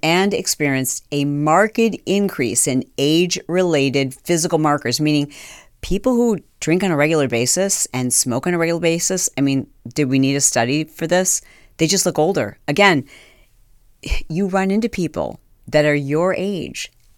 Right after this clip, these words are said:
and you look at 'em and you're just like, "They look older." If you're drinking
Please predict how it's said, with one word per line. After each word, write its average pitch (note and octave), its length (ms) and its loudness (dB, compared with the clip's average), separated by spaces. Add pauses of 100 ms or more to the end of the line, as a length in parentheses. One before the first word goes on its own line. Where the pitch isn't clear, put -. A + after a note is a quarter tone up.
and C#3 220 -2
you C#3 100 0
look E3+ 280 -2
at F#3+ 80 0
'em D3+ 120 0
and C#3 80 0
you're C3+ 120 -2
just C#3 220 -4
like, C3 220 -4
"They A#2+ 600 -2 (240)
look B2 440 -4 (720)
older." G3 540 0 (600)
If C3 180 -6
you're D#3 160 2
drinking E3 640 -2